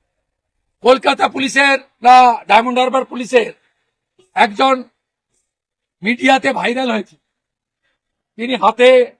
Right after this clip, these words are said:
গ্লাভস, বুকে বুলেট প্রুফ জ্যাকেট, মাথায়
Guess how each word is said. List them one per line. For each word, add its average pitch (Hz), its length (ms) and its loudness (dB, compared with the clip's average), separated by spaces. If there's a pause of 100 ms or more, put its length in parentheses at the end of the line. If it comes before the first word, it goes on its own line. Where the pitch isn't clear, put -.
গ্লাভস, 247 480 -8 (840)
বুকে 233 540 -2 (240)
বুলেট 233 280 -6
প্রুফ 240 140 -8
জ্যাকেট, 233 540 2 (2000)
মাথায় 247 680 4